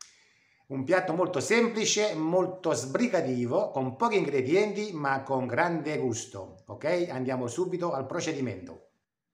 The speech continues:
Questi sono gli ingredienti di oggi. Allora, due melanzane, dei rigatoni oppure dei sedanini,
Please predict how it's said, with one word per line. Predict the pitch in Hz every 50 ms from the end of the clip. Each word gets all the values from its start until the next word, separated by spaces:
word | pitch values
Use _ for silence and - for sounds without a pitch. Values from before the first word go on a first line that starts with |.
| _ _ _ _ _ _ _ _ _ _ _ _ _ - - - - - - - _ _
Questi | - - 226 226 226 - 214
sono | - 208 208 190 196 196
gli | 180 185
ingredienti | 185 196 220 202 165 160 165 170 165 156 151 147
di | 139 123 110
oggi. | 98 87 78 - - 95 95 95 - -
Allora, | 147 175 170 156 131 120 131 107 104 101 95 - -
due | - - 131 180 175 156
melanzane, | 147 139 151 190 202 190 220 226 226 220 220 226 226 - - - - - _ _ _ _ _ _ - _ _ _ - _ _ _ _ _
dei | _ 117 127 131
rigatoni | 123 131 127 151 180 175 - 220 226 226 226 226 226 233 226 226 - - - - - _ _ -
oppure | - 104 98 - 135 131 120 117
dei | 113 117
sedanini, | 113 - 120 113 160 190 214 226 226 214 196 196 196 196 - - - -